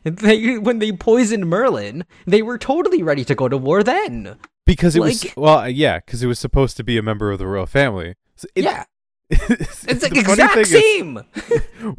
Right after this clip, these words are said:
Speaker 2: watching
Speaker 1: Same,
Speaker 2: this
Speaker 1: same.
Speaker 2: episode, so the, the kidnappers are like, "Ah, Morgana got away. Oh yeah, but our boss has never seen Morgana, so we'll say Gwen is Morgana." To which my immediate reaction is, "But surely he's heard descriptions of Morgana and how,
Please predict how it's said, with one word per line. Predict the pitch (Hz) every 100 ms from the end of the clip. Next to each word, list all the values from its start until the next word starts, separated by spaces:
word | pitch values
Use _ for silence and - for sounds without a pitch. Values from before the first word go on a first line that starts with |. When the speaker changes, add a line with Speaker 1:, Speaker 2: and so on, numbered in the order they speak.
| -
Speaker 2:
watching | 147 - 392 233
Speaker 1:
Same, |
Speaker 2:
this | 262 208
Speaker 1:
same. |
Speaker 2:
episode, | 180 151 170 151 - _ _ - 202
so | 185 180 165 139 - _ -
the, | 147 147 156 147 139 104 76 _ _ _ _ _
the | 135 131
kidnappers | - 147 143 139 - 139 120
are |
like, | 127 123 107
"Ah, | 160 151
Morgana | 135 139 151
got | 131 120
away. | 113 101 95 -
Oh | 160
yeah, | 175 170
but | 135 131
our | 123
boss | 98 113 127 135
has | 117
never | 101 101 95
seen | - 95
Morgana, | 92 95 92 90 92
so | -
we'll | 101
say | 107 123
Gwen | 101 - 104 104
is | 87
Morgana." | 87 87 85 85 92 _ _ _ _
To | -
which | 160 170
my | 175
immediate | 175 190 175 123
reaction | 135 131 131 -
is, | 107 98 - _ _ -
"But | 127
surely | - 180 160 123 -
he's | 156 147
heard | - 147 110 _
descriptions | 117 - 165 156 - 107 90
of | - 101
Morgana | 98 95 92 85 80 - _ _ _
and | 113
how, | - 135 127 113